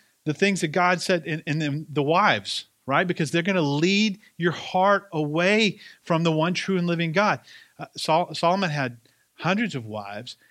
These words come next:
and, and, and I think over a thousand concubines, if I remember correctly. And it's crazy to me. It's crazy. So the Jews r-, still largely regard Solomon as the height, the zenith of Israel's kingdom, but God sees it really differently.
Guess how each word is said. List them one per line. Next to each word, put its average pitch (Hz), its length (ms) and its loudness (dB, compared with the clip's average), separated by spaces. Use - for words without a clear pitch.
and, 131 180 -4
and, 127 300 -6
and 123 180 -8
I 120 60 -6
think 139 320 -10
over 147 260 -4
a 107 60 -6
thousand 135 420 -6
concubines, 110 800 -10
if 113 100 -18
I 113 60 -12
remember 117 380 -8
correctly. 110 600 -16
And 135 80 -2
it's 127 120 -4
crazy 196 480 -2
to - 160 -16
me. 101 180 -20
It's 120 140 -10
crazy. 175 400 0
So - 160 -4
the 147 100 0
Jews 175 440 0
r-, 151 140 -8
still 180 400 0
largely 170 420 0
regard 151 320 0
Solomon 170 320 0
as 113 120 -6
the 120 200 -6
height, 170 520 0
the 120 100 -6
zenith 147 400 -4
of 123 100 -6
Israel's 143 320 -6
kingdom, 170 420 -6
but 113 120 -10
God 175 280 0
sees 120 240 -6
it 110 60 -10
really 135 260 -6
differently. - 640 -14